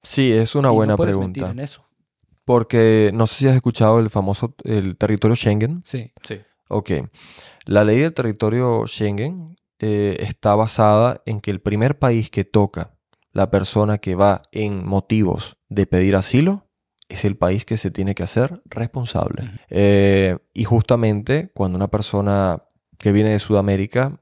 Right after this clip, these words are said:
Speaker 1: la mayoría de las veces tiene que hacer, eh, umsteigen en, en España.
Speaker 2: Escala.
Speaker 3: Ujú.
Speaker 2: Ujú.
Speaker 1: Escala, sí. O tiene que hacerlo en otro, en otro país,
Speaker 2: Ujú.
Speaker 1: ¿no? Y, bueno,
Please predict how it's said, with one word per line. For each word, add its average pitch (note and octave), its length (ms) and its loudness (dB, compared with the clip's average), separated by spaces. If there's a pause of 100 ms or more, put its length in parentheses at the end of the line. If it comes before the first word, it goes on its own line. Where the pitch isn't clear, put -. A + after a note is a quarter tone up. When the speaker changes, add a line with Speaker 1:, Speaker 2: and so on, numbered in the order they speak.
Speaker 1:
la G2 180 -4
mayoría F#2 260 0
de G#2 60 4
las G#2 100 2
veces G2 240 -2
tiene G2+ 240 -4
que - 80 -8
hacer, G2 320 -6 (380)
eh, F#2+ 600 2 (380)
umsteigen G#2+ 600 0
en, E2+ 380 -8 (100)
en F2 400 -8
España. G#2+ 720 -2 (160)
Speaker 2:
Escala. B2 460 -12
Speaker 3:
Ujú. D#3 80 -18
Speaker 2:
Ujú. B2 80 -10
Speaker 1:
Escala, G#2 460 -2
sí. C3+ 300 -10 (300)
O G#2+ 540 4
tiene G2+ 220 -2
que G#2 100 -4
hacerlo G2 280 -4
en G2 80 -4
otro, F#2 520 -2
en F#2+ 60 -8
otro G2 260 -6
país, C3 500 -2
Speaker 2:
Ujú. C3+ 120 -12
Speaker 1:
¿no? D3+ 220 -2 (600)
Y, A2+ 600 4
bueno, G#2 360 2